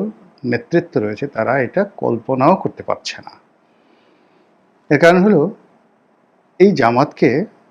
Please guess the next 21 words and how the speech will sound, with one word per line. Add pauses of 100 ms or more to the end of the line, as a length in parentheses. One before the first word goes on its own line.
(140)
তারা
খুব
সহজলভ্য
মনে
করেছিল (220)
এবং
তাদের
আপনজন,
একান্ত
আপনজন,
নিজেদের (720)
লোক
হিসেবে
অনেক
সময়
তাদেরকে
তুচ্ছ
করেছে,
তাচ্ছিল্য
করেছে (1500)
এবং